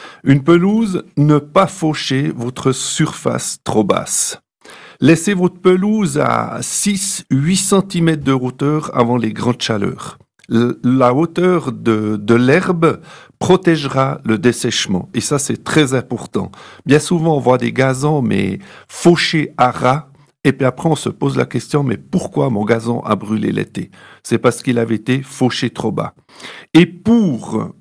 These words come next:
vraiment, euh, remédier à ça, une alternative, si on veut garder une pelouse, bien nourrir la surface en fin de printemps pour lui donner plus de résistance et qu'elle puisse, euh, bien supporter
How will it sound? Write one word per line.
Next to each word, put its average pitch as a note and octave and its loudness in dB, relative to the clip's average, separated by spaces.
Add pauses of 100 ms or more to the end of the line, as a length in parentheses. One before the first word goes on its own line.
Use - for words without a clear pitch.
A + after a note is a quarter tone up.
(220)
vraiment, D#3+ 2
euh, G#2 -6 (540)
remédier E3+ 2
à C#3+ 2
ça, F#3 0
une C#3 2
alternative, D3 0 (260)
si - -4
on A2+ 4
veut A#2+ 2
garder C#3+ 0
une A#2+ -2
pelouse, D3+ 0 (440)
bien C#3+ 4
nourrir F3 0
la C#3+ 2
surface - -2 (180)
en F#3 6
fin D#3+ 0
de D3+ -4
printemps C3+ -2 (360)
pour D#3+ 6
lui D3 0
donner C#3 2 (280)
plus F#3+ 4
de C#3 -2
résistance C3 -4
et B2 4
qu'elle B2 -2
puisse, A#2 -4
euh, G#2 -4
bien A2 2
supporter - -6